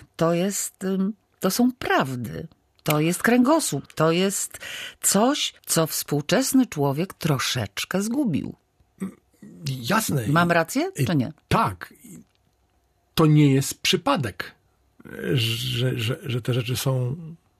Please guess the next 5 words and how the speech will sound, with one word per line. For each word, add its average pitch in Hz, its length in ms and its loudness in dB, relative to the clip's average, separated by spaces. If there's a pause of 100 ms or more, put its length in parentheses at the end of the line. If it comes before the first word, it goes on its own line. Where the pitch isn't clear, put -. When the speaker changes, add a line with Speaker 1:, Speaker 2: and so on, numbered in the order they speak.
(280)
Speaker 2:
odmienne 127 720 2
w - 40 -14
takim 117 320 -2
współczesnym 127 840 -2 (160)
życiu, 117 440 -2